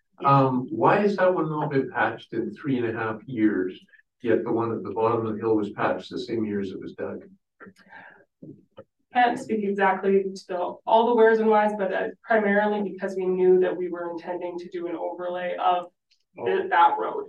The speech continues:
Speaker 1: So we held off 'cause we didn't want to patch an area that, that we were then going to go
Speaker 2: Yeah.
Speaker 1: and do the road in its entirety.
Speaker 2: Yeah. Oh. Um, will they be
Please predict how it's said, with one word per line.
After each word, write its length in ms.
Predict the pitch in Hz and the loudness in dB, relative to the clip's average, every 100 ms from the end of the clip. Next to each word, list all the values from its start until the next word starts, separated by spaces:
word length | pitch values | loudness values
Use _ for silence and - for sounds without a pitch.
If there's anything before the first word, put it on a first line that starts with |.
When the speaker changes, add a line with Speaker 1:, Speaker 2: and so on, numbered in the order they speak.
| - | -8
Speaker 1:
So 360 | 214 190 - - - 214 | 0 2 0 -8 -8 -2
we 80 | 208 | 4
held 260 | 220 214 | 6 6
off 220 | 196 180 | 6 4
'cause 140 | 214 202 | 0 0
we 80 | 196 | 2
didn't 180 | 190 | 2
want 180 | 185 185 | 2 0
to 60 | - | 0
patch 260 | 190 - 202 | 0 0 -2
an 80 | |
area 340 | 190 180 180 185 | 0 0 -2 -4
that, 140 | 185 | -6
that 120 | 185 | -6
we 100 | 190 | -4
were 120 | 185 180 | -2 0
then 240 | 180 180 | 2 2
going 160 | 185 185 | 0 -4
to 100 | - | -6
go 420 | 185 180 180 - _ | -4 -2 -2 -6 _
Speaker 2:
Yeah. 100 | 196 | -2
Speaker 1:
and 160 | 196 190 | -2 0
do 140 | 196 | 0
the 160 | 190 185 | 2 0
road 240 | 185 185 | 0 -2
in 100 | 185 | -2
its 160 | - 190 | -4 -6
entirety. 600 | - 185 - - - - _ _ _ _ | -6 -4 -6 -6 -8 -14 _ _ _ _
Speaker 2:
Yeah. 140 | 151 - _ _ _ - - _ _ _ _ _ - - - _ _ - - _ _ _ _ _ _ _ _ _ _ _ _ | -16 -16 _ _ _ -20 -20 _ _ _ _ _ -20 -20 -20 _ _ -20 -20 _ _ _ _ _ _ _ _ _ _ _ _
Oh. 220 | 147 120 - - 120 117 107 98 - - _ _ - - _ _ | -12 -12 -18 -20 -20 -20 -20 -20 -20 -20 _ _ -20 -20 _ _
Um, 480 | 147 143 135 135 127 | 2 4 4 4 0
will 260 | 131 135 131 | 4 4 6
they 160 | 160 | 4
be 600 | 170 175 175 160 147 123 | 4 0 -4 -2 -2 -2